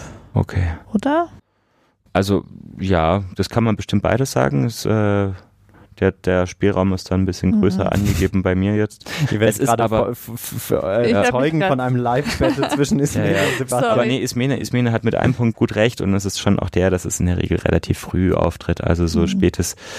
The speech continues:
Speaker 1: spätes Jugendalter, ja, häufig gerade so ums Erwachsenwerden rum. Also bei den Männern, das erleben wir schon häufig, Frauen häufig in den Zwanzigern. Also das ist definitiv richtig.
Speaker 2: Mhm.
Speaker 1: Ja.
Speaker 3: Auf jeden Fall keine Erkrankung, die erst
Speaker 1: Ja.
Speaker 3: mit achtzig beginnt, so, ne?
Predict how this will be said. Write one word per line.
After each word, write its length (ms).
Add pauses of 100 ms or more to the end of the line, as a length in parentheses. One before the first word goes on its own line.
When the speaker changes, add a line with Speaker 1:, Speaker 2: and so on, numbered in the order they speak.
(140)
Speaker 1:
spätes 460
Jugendalter, 760
ja, 300
häufig 320
gerade 320
so 160
ums 180
Erwachsenwerden 720
rum. 300
Also 200
bei 160
den 140
Männern, 360
das 120
erleben 280
wir 80
schon 200
häufig, 300
Frauen 340
häufig 220
in 80
den 100
Zwanzigern. 640
Also 160
das 160
ist 200
definitiv 520 (400)
richtig. 560 (240)
Speaker 2:
Mhm. 220
Speaker 1:
Ja. 140
Speaker 3:
Auf 120
jeden 140
Fall 140
keine 200
Erkrankung, 420
die 100
erst 200
Speaker 1:
Ja. 60
Speaker 3:
mit 160
achtzig 340
beginnt, 320
so, 100
ne? 220